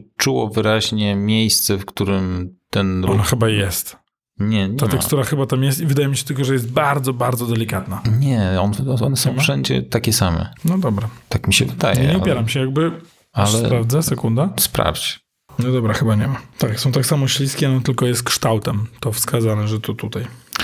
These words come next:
Speaker 1: Natomiast to wyciszenie działa naprawdę, naprawdę super i, i czuję się, że jest różnica w stosunku do tej poprzedniej generacji. To wyciszenie naprawdę działa świetnie.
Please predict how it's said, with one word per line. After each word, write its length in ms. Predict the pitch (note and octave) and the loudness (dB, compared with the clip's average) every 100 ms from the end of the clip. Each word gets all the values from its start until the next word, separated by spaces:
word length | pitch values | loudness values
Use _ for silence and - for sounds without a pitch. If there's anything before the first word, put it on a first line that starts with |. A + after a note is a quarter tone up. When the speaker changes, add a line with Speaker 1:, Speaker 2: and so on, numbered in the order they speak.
| - _ - | -10 _ -4
Speaker 1:
Natomiast 400 | F#2+ G#2+ A2 - | 0 0 0 0
to 60 | |
wyciszenie 560 | A2 G#2 - A#2+ A2 G#2+ | -2 2 2 2 2 2
działa 220 | G#2+ G#2 | 2 2
naprawdę, 640 | G2+ G2 G2+ F#2+ F#2+ F#2 F#2 | 0 0 -2 0 0 0 -2
naprawdę 400 | F#2+ G2+ F#2 F2+ | -2 -2 -2 -2
super 400 | - - - - | -4 -4 -6 -6
i, 120 | - - - - - | -8 -12 -14 -18 -8
i 180 | A2 G2+ | -6 -2
czuję 260 | - A#2 G#2 | 0 0 0
się, 160 | A2 | 0
że 140 | G2 G2 | 0 0
jest 160 | F#2 | 0
różnica 380 | G2 G2 F#2+ F#2 | 0 0 0 -2
w 60 | - | -4
stosunku 640 | - - - F#2+ F#2+ - | -6 -4 0 0 0 -2
do 60 | F#2 | -4
tej 160 | - - | -2 -2
poprzedniej 460 | F#2+ - G2 G2+ | -2 -4 -4 -2
generacji. 640 | G2 F#2 F#2+ F#2 - - - _ _ - | -2 -2 -2 0 0 -2 -4 _ _ -10
To 100 | - - - - | -10 -10 -8 -4
wyciszenie 440 | G2 G#2 G2 F#2 | -2 0 0 0
naprawdę 640 | F#2 F#2 F2+ F2+ F#2 F#2 - A2 - - C3 G2+ | -2 -2 -2 0 -2 -2 -6 -14 -16 -14 -6 -4
działa 360 | G2 F#2 F2+ F#2 | 0 0 0 -2
świetnie. 440 | - - - G2 | -2 -2 -2 -6